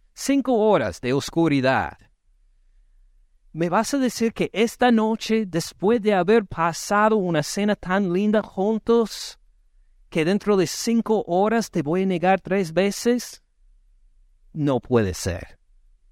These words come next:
No puede ser. Pedro dijo, "Aunque me sea necesario morir contigo, no te negaré". Y todos los discípulos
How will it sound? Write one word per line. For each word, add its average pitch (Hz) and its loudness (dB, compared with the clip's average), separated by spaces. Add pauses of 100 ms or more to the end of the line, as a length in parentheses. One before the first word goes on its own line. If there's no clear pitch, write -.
No 175 4
puede 104 0
ser. 78 -10 (1400)
Pedro 214 4
dijo, 202 0
"Aunque 226 0
me 220 2
sea 226 2
necesario 208 2
morir 214 2
contigo, 160 0
no 160 0
te 123 -2
negaré". 127 2 (480)
Y 120 0
todos 208 0 (140)
los 151 0
discípulos 127 -2